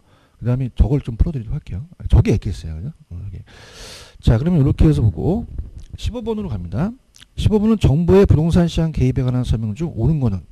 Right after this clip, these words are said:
삼 번이 정답이죠. 삼 번. 자, 볼게요. 자, 일 번은 왜 틀렸다고 생각하세요?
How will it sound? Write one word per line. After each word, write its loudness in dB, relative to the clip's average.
삼 -12
번이 -6
정답이죠. -14
삼 -16
번. -14
자, -16
볼게요. -10
자, -8
일 -8
번은 -6
왜 -6
틀렸다고 -10
생각하세요? -14